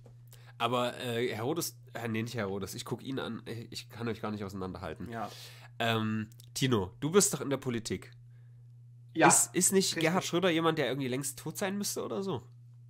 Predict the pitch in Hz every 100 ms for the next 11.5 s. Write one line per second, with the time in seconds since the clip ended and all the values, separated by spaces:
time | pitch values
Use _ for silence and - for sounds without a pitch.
0 | - - 113 113 120 160 185 - 147 135
1 | 117 - - - - 95 - - - -
2 | - - - - - - - 185 95 165
3 | 160 107 95 180 - 170 196 196 185 -
4 | - 208 254 - 190 190 165 - - 131
5 | 180 214 226 107 120 165 - - - 185
6 | 175 180 180 - - 160 185 226 214 196
7 | - 190 254 269 - 175 170 170 160 165
8 | 165 165 160 - 160 202 - - 165 165
9 | - 180 160 262 180 175 117 170 - -
10 | - 139 156 107 101 156 190 202 - -
11 | 139 - 165 196